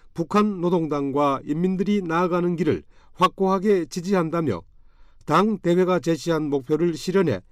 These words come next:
큰 성과를 거둘 것을 축원한다고 응답했다고 전했습니다. 통신은 또 숭 부장이 중국 공산당과 북한 노동당 그리고 두 나라 노세대 영도자들이 꽃피운 전통적인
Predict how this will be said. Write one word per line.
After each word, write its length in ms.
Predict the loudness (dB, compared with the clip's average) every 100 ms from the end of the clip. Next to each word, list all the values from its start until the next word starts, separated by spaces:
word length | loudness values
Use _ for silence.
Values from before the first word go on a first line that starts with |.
| _ -20 -20
큰 300 | 0 2 2
성과를 560 | 0 -2 0 0 2 0
거둘 320 | 0 -2 -2
것을 560 | -2 -4 0 0 0 -2
축원한다고 800 | -2 2 2 2 -2 -2 -2 -2
응답했다고 920 | -2 -2 -2 -4 -4 -2 0 0 -2
전했습니다. 600 | -2 -2 -2 -4 -12 -12 -18 -20 _ _ -20 _ _ -20 -20 _ -20 -20 -6
통신은 420 | -4 2 2 2
또 260 | 2 0 -2 -18 -12
숭 260 | 0 0
부장이 460 | 0 0 2 2 -2 -12 -20 _ _
중국 400 | -2 0 0 0
공산당과 840 | -2 -2 -2 -2 -2 0 2 2 0
북한 380 | -6 0 0 2
노동당 480 | -2 0 0 -4 -6 -20 _ _ -20 -14
그리고 460 | 2 4 6 4 2 0
두 160 | 2
나라 360 | 4 4 4 2
노세대 760 | 2 2 2 2 2 2 0 0
영도자들이 680 | 0 2 2 2 0 -4
꽃피운 560 | -2 -6 -2 0 0 -2 -8 -20 -20 _
전통적인 840 | 2 4 4 2 2 2 2 0